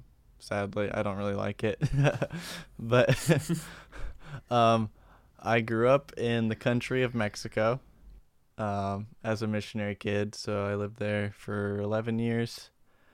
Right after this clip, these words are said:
Um, some of our coworkers were,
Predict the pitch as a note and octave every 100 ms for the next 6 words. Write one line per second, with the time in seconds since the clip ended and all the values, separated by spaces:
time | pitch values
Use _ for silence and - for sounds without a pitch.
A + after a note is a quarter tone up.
0 | _ _ _ _ - A#2 A2 G#2+ - A#2+
1 | C3 C3 A#2+ - B2+ B2+ B2 - A2+ G#2+
2 | A2 - A#2 A2 G#2 G#2 G2+ G2+